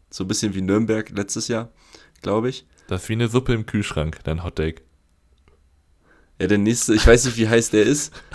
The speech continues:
Speaker 1: Ich sag zusammen, <laughs> das ist das, das wird das beste Duo, sag ich.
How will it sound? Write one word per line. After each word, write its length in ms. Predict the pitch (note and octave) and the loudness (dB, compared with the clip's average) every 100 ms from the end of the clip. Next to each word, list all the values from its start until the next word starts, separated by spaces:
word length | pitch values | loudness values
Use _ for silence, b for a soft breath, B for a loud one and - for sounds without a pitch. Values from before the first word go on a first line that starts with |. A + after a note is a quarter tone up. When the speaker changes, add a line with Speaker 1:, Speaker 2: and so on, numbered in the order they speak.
| B | B
Speaker 1:
Ich 140 | F#2+ | -4
sag 240 | - B2 - | 2 2 2
zusammen, 460 | - B2 B2+ - - _ | 2 4 4 -2 -14 _
<laughs> 160 | - | -8
das 120 | G2+ - | -4 -4
ist 140 | - | -2
das, 260 | G2 - - | -2 -2 -6
das 160 | G2 | -6
wird 140 | G#2 G#2 | -4 -4
das 80 | G2+ | -2
beste 320 | A2 - A2 | -2 -2 -4
Duo, 320 | G2 A2+ C#3+ | -2 -2 0
sag 220 | C#3 C3+ | 0 -2
ich. 260 | C3+ D3+ | -4 -8